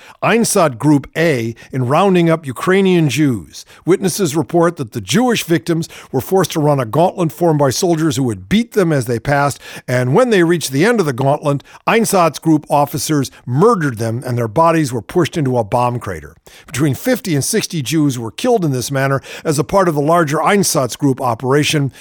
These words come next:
which resulted in over seven hundred murders. That's just those murders. This is the group that would go into schoolyards and hang Jewish children from the swings. All right, they're re-,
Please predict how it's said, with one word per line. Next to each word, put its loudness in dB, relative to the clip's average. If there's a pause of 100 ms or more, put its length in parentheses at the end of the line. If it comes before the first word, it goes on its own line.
(120)
which -4
resulted 0
in 2
over 2
seven 0
hundred -4
murders. -8 (320)
That's -2 (120)
just -4 (100)
those 0
murders. -10 (180)
This 2
is -2
the -2
group -2
that -6
would -6
go 0
into -6
schoolyards -2 (200)
and -4
hang 0
Jewish -4
children -6 (180)
from -2 (240)
the -4
swings. -6 (300)
All -10
right, -20 (100)
they're -8
re-, -2